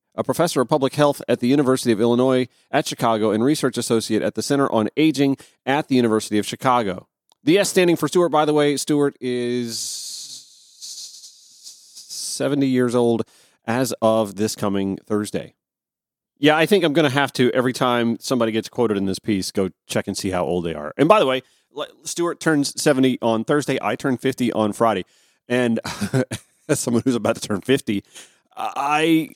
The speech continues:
I don't even think I'm as sharp as I was ten years ago or twenty years ago. Ugh. Uh, anyway, the article continues. "Both in Biden and Trump's case, we've got evidence to suggest they're doing exceptionally well," Stuart Olshansky said. "Don't believe what you see in the media about loss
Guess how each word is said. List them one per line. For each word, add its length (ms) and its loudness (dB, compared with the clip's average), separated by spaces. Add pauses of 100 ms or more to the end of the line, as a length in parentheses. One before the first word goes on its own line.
(140)
I 160 4
don't 120 4
even 140 2
think 180 2
I'm 200 0
as 80 -4
sharp 200 -4
as 80 -2
I 140 2
was 220 0
ten 180 -2
years 200 -4
ago 120 -4
or 80 -4
twenty 240 -2
years 180 -2
ago. 280 -6 (220)
Ugh. 280 -2 (1040)
Uh, 180 4
anyway, 360 4
the 160 4
article 260 0
continues. 340 2
"Both 240 4
in 100 4
Biden 240 4
and 100 2
Trump's 220 0
case, 320 -2 (200)
we've 180 2
got 180 4
evidence 360 0
to 100 -2
suggest 540 -4
they're 140 4
doing 300 2
exceptionally 880 0
well," 560 4 (140)
Stuart 340 2
Olshansky 540 0
said. 340 2 (280)
"Don't 260 6
believe 280 4
what 160 2
you 80 0
see 300 2
in 60 6
the 80 2
media 280 4
about 280 2
loss 580 2